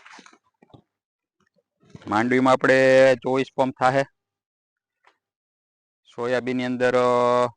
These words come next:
છ થી સાત પંપ થાહે. પછી બોયડી મોટી થઈ ગઈ એટલે એમાં એક આયરમાં બે પંપ એટલે છ પંપ એમાં થાહે. એટલે ટોટલ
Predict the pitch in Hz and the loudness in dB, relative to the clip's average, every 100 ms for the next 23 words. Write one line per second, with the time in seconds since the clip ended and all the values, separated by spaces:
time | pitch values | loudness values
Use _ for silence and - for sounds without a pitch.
0 | _ _ _ _ _ 120 - 123 123 123 | _ _ _ _ _ -12 -8 -6 -2 -2
1 | - 120 107 120 123 - _ _ _ _ | -4 -8 -2 -2 -2 -6 _ _ _ _
2 | _ _ _ _ _ _ - 101 98 110 | _ _ _ _ _ _ -20 -16 -8 -4
3 | 127 127 123 123 127 131 127 127 117 120 | -2 -2 -4 -4 -6 -6 -4 -6 -4 -4
4 | 123 123 113 123 - 117 113 101 120 123 | -4 -2 -2 -2 -2 -2 -4 -2 -2 0
5 | 123 110 107 104 104 107 101 98 _ - | -4 -4 -4 -2 -2 -2 -4 -8 _ -6
6 | 120 113 117 107 113 123 123 120 117 127 | -4 -4 -6 -6 -8 -6 -4 -2 0 -2
7 | - _ _ _ _ _ _ _ _ _ | -8 _ _ _ _ _ _ _ _ _
8 | _ _ 107 104 117 117 127 120 | _ _ -12 -10 -8 -6 -4 -2